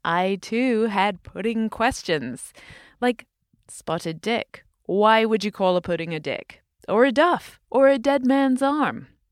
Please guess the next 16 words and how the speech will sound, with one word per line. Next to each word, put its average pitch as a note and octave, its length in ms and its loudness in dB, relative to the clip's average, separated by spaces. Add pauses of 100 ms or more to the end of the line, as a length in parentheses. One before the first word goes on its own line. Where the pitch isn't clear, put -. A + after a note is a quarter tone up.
And D3+ 240 -10
quickly, G#3+ 640 -4
I E3+ 200 2
realized F3 760 4
this C4+ 520 0
is A#3 180 0 (160)
all F#4 260 4
the F4 160 2
excuse E4+ 560 -4
we D4 160 0
need D4+ 400 -2 (140)
to F3 120 -4
make E3 300 -2
a D3+ 80 -4
pudding A#3 640 -4
episode. D#3 680 -2